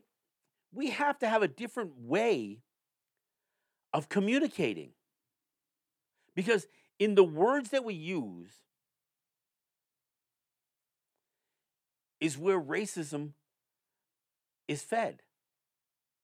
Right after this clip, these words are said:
And, you know, I, I said it's fed in church. Look, the doctrine of Christian discovery was all about utilizing the church to validate oppressing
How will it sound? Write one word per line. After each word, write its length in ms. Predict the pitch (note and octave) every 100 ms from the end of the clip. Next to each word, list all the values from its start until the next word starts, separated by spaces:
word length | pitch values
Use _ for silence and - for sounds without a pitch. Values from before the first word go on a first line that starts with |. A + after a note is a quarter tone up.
| _ _ _
And, 120 | F#3+
you 40 | A#3
know, 80 | G#3
I, 200 | F3+ F3
I 40 |
said 220 | E3+ A3+
it's 100 | G3
fed 200 | - G#3
in 120 | F#3+
church. 400 | F#3 - B3+ - -
Look, 280 | G3+ C4+ - _ _ -
the 80 |
doctrine 380 | C3+ A#3 - D4
of 80 | D#3+
Christian 260 | B3 - E3
discovery 580 | - A#3+ D4 F3+ G#2+ - _ _ _ _ _ _ _ _ _ _ _ _ _ _ _ -
was 180 | F#3 G#3
all 220 | - C4 C4+
about 400 | A3 C4+ B3+ D3+
utilizing 560 | E3+ A#3+ A#3 A3 G#3
the 80 | F#3
church 360 | - C4+ E4 -
to 80 | E3
validate 640 | C3+ D3 G#3 F3+ F#3 A#3 _ _ _ _ _ _ _ _ _ _ _ -
oppressing 600 | D3 E3 F3+ A#3 A#3